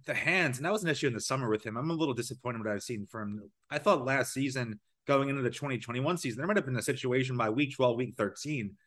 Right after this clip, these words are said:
Gainwell was R B one, and that's certainly not gonna happen from what we've seen this year. And Miles, I've never been someone who's the biggest Miles Sanders believer, or, and it's not necessarily a,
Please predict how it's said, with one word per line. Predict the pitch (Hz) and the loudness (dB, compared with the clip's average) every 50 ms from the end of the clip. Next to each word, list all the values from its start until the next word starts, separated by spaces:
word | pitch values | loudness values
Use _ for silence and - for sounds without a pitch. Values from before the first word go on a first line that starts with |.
| _ _ _ _ - | _ _ _ _ 2
Gainwell | 139 147 165 160 135 117 107 | 2 4 4 4 4 4 2
was | 104 107 110 | 2 0 0
R | 117 123 123 117 | 2 2 2 2
B | 104 117 110 | 2 2 0
one, | 107 131 127 113 | 0 0 0 -2
and | 107 | 0
that's | 135 151 - - | -2 -4 -2 0
certainly | - 143 135 127 127 113 | 0 0 0 0 -2 -4
not | 117 110 | -6 -6
gonna | 107 117 110 104 | -6 -6 -4 -2
happen | 113 110 110 - 117 104 101 - _ _ _ | 0 0 0 0 -2 -4 -6 -8 _ _ _
from | - 123 123 | -4 -2 0
what | 123 113 | 0 0
we've | 117 110 | 0 -2
seen | - - 123 107 | -4 -4 -2 -2
this | 110 120 120 - - | 0 0 -2 0 0
year. | 120 110 | 0 0
And | 104 101 92 - _ _ _ - | 0 0 -2 -6 _ _ _ -2
Miles, | 113 117 135 160 175 170 - | 0 2 4 6 6 4 4
I've | 143 139 | 2 4
never | 151 165 180 | 4 6 6
been | 147 156 143 | 4 4 2
someone | 131 - 147 143 139 131 | 2 2 2 2 2 2
who's | 135 135 120 127 | 2 2 0 0
the | 131 110 | -2 -2
biggest | - 135 131 127 135 123 120 - - - - - - _ _ _ | 2 2 4 6 4 4 2 0 -4 -12 -16 -20 -20 _ _ _
Miles | 123 131 135 131 127 127 | 0 2 4 4 4 4
Sanders | - 139 131 127 117 107 - | 2 0 2 2 0 0 -2
believer, | - 110 107 113 135 180 185 185 208 202 190 156 123 117 | -2 -4 0 2 2 2 4 6 8 8 8 8 6 6
or, | 120 127 127 131 | 6 6 6 4
and | 131 131 131 | 2 0 0
it's | 127 131 | 2 2
not | 151 143 131 - | 2 2 2 4
necessarily | 147 135 127 131 127 127 - 131 127 123 117 117 | 2 2 2 2 0 0 2 2 2 2 4 2
a, | 117 113 110 101 92 | 0 0 -2 -2 -4